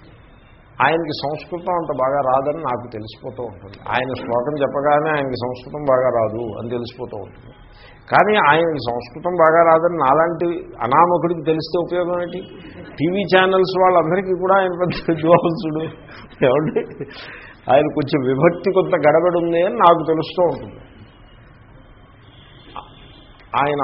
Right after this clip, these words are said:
అలాగే చెప్పకూడదు. ఎందుకంటే జన్మంటే నక్షత్రం, మృత్యు అంటే తిథి అంటే ఈ నక్షత్రం పేరు మీద జన్మ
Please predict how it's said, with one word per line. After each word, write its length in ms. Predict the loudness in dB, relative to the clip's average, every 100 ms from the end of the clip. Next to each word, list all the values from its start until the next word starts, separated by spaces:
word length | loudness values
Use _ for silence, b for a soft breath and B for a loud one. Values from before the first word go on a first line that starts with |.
| 2
అలాగే 240 | 2 2 -2
చెప్పకూడదు. 500 | -4 -4 -4 -6 -10 -12 -20 -20 -20 -14
ఎందుకంటే 460 | -10 -6 -4 -4 -8 -6 -6 -6 -14 -20 b b b b b -18 -6 0
జన్మంటే 640 | 2 2 0 2 2 2 2
నక్షత్రం, 540 | 0 0 -2 0 -2 -2 -6 -8
మృత్యు 340 | -8 -6 -2 -2
అంటే 180 | 0 -4 -4
తిథి 260 | -6 -4 -2 0
అంటే 240 | -2 -4 -4 -4 -6 -10 -20 b b b
ఈ 40 | -2 0 -2
నక్షత్రం 540 | -4 -2 -2 0 -2 2
పేరు 200 | 2 2 0
మీద 160 | 0 0 0
జన్మ 220 | 0